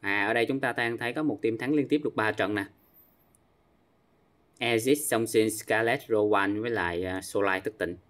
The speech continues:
Win một lượt ba trận luôn các bạn. Đỉnh. Tuy nhiên, à, mấy cái team địch kia thì mình, mình đánh giá nó không mạnh lắm ha. Ví dụ như, à, ở đây chúng ta có team, oh, team Exit Thức Tỉnh đây mình chơi cũng lại luôn. Chúng ta cùng coi lại team này để mà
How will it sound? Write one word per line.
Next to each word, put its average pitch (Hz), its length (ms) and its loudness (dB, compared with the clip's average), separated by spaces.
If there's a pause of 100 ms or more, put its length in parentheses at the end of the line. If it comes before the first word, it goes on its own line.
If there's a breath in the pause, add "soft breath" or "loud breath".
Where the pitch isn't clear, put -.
(100)
Win 101 220 -2
một 90 140 -8
lượt 92 320 -6
ba 104 200 0
trận 92 260 -4
luôn 98 140 -4
các 113 60 -6
bạn. 87 180 -8 (480)
Đỉnh. 101 260 -4 (1080)
Tuy 107 120 0
nhiên, 107 280 2
à, 110 120 -2
mấy 107 160 0
cái 147 100 2
team 110 280 -2
địch - 260 -4
kia 107 180 2
thì 104 140 -2
mình, 90 440 -6
mình 90 140 -8
đánh 104 120 -4
giá 120 200 -2
nó 160 120 -6
không 120 180 -6
mạnh 85 180 -4
lắm 127 120 -4
ha. 117 140 -2 (1000)
Ví 160 80 -4
dụ 120 100 4
như, 101 280 0
à, 107 100 0
ở 98 120 -2
đây 113 140 -4
chúng 113 160 -8
ta 110 140 -4
có 120 80 -8
team, 107 180 0
oh, 95 240 2
team 104 120 2
Exit 104 360 -2
Thức - 180 -6
Tỉnh 98 180 -2
đây 110 120 2
mình 95 240 -2
chơi 101 180 0
cũng 117 220 -6
lại 87 180 -2
luôn. 98 180 -4
Chúng - 80 -14
ta 104 160 -8
cùng 90 200 -6
coi 98 200 0
lại 87 180 -6 (120)
team 110 160 -4
này 95 160 -6
để 85 160 -4
mà 104 180 -8